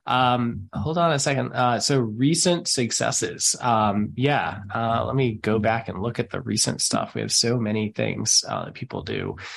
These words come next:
Um, yeah. So,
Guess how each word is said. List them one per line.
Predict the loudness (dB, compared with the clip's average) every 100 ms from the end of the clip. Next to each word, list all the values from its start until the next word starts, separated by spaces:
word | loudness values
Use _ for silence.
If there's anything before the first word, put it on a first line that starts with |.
| -14 -10 -8 -2
Um, | 2 4 4 2 -2 -12 -20 -20 _ _ _ _ _ 2
yeah. | 6 6 4
So, | 2 2 4 4 4 6 4 0